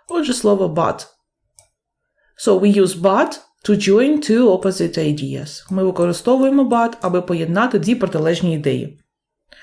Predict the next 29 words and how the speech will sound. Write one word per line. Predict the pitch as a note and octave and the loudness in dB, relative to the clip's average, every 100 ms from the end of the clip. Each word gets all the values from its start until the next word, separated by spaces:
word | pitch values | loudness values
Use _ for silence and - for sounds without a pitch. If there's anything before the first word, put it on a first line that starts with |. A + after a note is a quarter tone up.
| - - - | -20 -16 -2
Не | A3 | 2
дуже | G#3 A#3+ G3+ | 4 4 4
добре | G3 F#3 F3+ | 2 2 2
виходить | F#3 G#3 G3+ | 0 2 2
географія, | B3 B3 B3 C#4 D4+ C#4+ | 2 2 2 2 2 2
але | G3+ F#3+ | 2 0
чудова | F#3+ F#3 E3 F3+ A3 C4 - _ _ E3 | 0 -2 0 2 0 -2 -8 _ _ -6
природа. | - A3 B3 G3+ D#3 - - _ _ _ _ _ _ _ - _ _ _ _ - | 0 2 2 0 -4 -12 -20 _ _ _ _ _ _ _ -20 _ _ _ _ -2
Ну, | G4+ - | 0 0
і | - G#3 | 0 2
завдання | F#3 E3 G#3+ A#3 G3+ | 2 2 2 4 2
D. | E3+ D#3 F3 C#3 - - - - - - _ _ _ | 2 0 0 -2 -6 -20 -20 -20 -20 -20 _ _ _
Use | G#3 D4+ C#4+ | 4 6 6
the | G3+ G#3 | 6 6
notes | G#3 F#3+ F#3+ - | 6 4 2 0
below | E3+ E3 G3+ E4 - | 4 4 4 4 2
to | A#3+ | 2
write | B3 B3+ B3+ | 4 2 2
a | |
paragraph | G#3 E3+ D#3 F3 A#3+ B3 | 0 2 2 2 0 2
about | G#3+ A3+ A#3 A3+ | 0 2 0 0
your | G#3+ F3 | 0 2
best | F3+ F#3 - - | 2 2 -2 0
friends. | C#4 F#3+ D3+ D3+ - - - - | 2 2 -2 -6 -14 -20 -20 -16
So | - A#3 | 0 2
use | A3 D4+ D4+ | 4 4 4
the | B3 A3+ | 2 2
information | G3+ G3 A3 - A#3 | 0 2 0 2 0
from | G#3 | 0